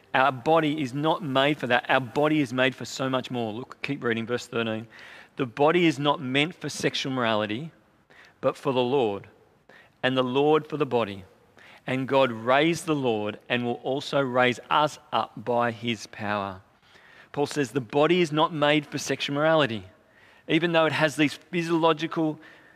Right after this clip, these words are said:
uh, drives within us to, to have sex, it's not made for sexual morality. The body is made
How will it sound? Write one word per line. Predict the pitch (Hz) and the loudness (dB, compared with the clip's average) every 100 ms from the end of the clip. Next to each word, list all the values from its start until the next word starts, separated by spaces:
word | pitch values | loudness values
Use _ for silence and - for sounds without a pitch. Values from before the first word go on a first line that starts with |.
| _ _ | _ _
uh, | 139 165 - | -6 -6 -6
drives | 127 131 147 170 170 127 | -6 2 4 6 4 2
within | 135 160 151 | 0 2 2
us | 120 - | 0 -2
to, | - 147 | -8 -8
to | - 127 | -6 -4
have | 117 143 120 | 2 0 0
sex, | - 151 123 - | 0 2 2 0
it's | 143 - | -6 -4
not | 156 170 175 | 0 0 0
made | 143 143 160 170 | 0 2 2 0
for | - | -4
sexual | 143 135 - 139 | -6 -4 -4 -4
morality. | 143 165 | -4 -2
The | 139 | -2
body | 107 160 170 196 196 | 2 2 4 2 -2
is | 156 143 | -6 -2
made | 135 131 | -4 -4